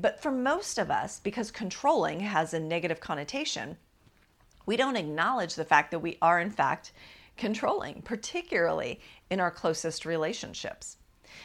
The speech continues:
Now, see, most of us, what we would describe as, "Well, I just have better ideas," or, "I'm just trying to be helpful," or, "I'm just looking out for your best interest. I'm not controlling, but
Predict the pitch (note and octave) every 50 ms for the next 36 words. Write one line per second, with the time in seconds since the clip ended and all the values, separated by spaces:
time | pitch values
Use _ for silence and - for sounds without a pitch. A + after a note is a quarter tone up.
0 | - - - G#3+ G#3 G#3 C4 A#3 A3 A3+ A3 B3 D#4+ F#4+ G4 - - F3 - -
1 | F2+ - - - C3+ C#3 G3 G#3+ G3 F#3+ F#3 G3 - - - A3 A3 A3 A3 A3
2 | G#3+ F#3 E3+ D#3+ D#3+ D3+ - - - - - - - - - - - _ - A3+
3 | A#3+ - A#3+ C#4 E4 A#4 - - - B3 G#3 A3 G#3+ G#3+ G#3+ G3 F3 F3+ E3+ F#3+
4 | B3 F4 - - - - - - - - - _ _ _ _ _ _ _ - A3+
5 | G#3 B3 A#3+ C#4 F#4 - - - - C4 A3+ G3+ F#3 E3+ - - - G3+ - -
6 | - - - - D#2 F2 A#3+ - _ _ _ _ _ _ _ _ _ - - -
7 | - - - B3+ - - B3 A#3+ G4 - - - - - G#3+ B3 A#3+ A3 G3+ G3+
8 | A3 A3 - - A3+ G3 F#3 F#3 G#3+ A3+ G#3 G3+ F3 F#3 - - - F3 A3 D#4
9 | - - - - - - - - - - - - G#3+ A#3 D4 E4+ - - - C4
10 | G#3 - - - A3+ A#3+ D4+ E4 D4+ A3+ F3 E3+ E3 D#3+ D3+ F#3 E3+ E3 E3 -
11 | -